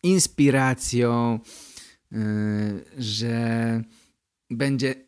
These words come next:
was motywować do dalszej nauki polskiego. Powiem szczerze, że dla mnie Tim, yy,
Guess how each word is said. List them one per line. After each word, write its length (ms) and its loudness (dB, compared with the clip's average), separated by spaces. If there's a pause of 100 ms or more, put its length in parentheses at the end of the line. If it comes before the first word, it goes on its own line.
(440)
was 460 -2
motywować 1040 0
do 340 -2
dalszej 720 2
nauki 480 0
polskiego. 640 -6 (400)
Powiem 420 4
szczerze, 560 2
że 300 0
dla 460 0
mnie 520 0
Tim, 400 2 (1160)
yy, 100 -6